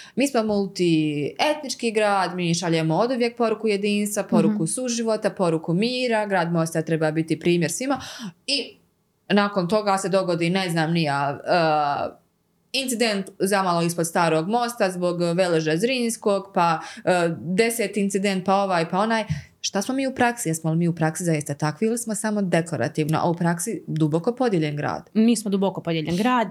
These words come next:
Speaker 2: i, o, o toj podijeljenosti nam govore podijeljene institucije. O čemu mi pričamo? Dok god vi imate dvije bolnice, dvije hitne, dvije vatrogasne službe, ne znam, uh,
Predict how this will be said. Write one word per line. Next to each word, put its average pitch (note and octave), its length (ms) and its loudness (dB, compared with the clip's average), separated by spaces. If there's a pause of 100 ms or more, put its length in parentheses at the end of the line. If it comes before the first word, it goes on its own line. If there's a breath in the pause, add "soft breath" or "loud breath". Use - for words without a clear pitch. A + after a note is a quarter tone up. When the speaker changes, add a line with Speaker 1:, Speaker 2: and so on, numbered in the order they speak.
Speaker 2:
i, G3 260 0 (280)
o, G3+ 280 0
o C4+ 120 4
toj F#3+ 360 -2
podijeljenosti G3 640 -2
nam F#3+ 100 0
govore G3 440 0 (100)
podijeljene G#3+ 360 0
institucije. B3 680 -4 (400)
O F3 80 -2
čemu C#4 260 2
mi B3 180 4
pričamo? E3+ 580 -2 (240)
Dok G3 180 4
god D#4+ 240 4
vi A#3 80 2
imate E3+ 360 0
dvije A#3+ 220 2
bolnice, F#3 520 0 (300 soft breath)
dvije C4 220 4
hitne, - 440 -6
dvije C4 220 2
vatrogasne G3+ 500 -2
službe, F3+ 340 0
ne F3 140 0
znam, E3 240 0
uh, - 420 -4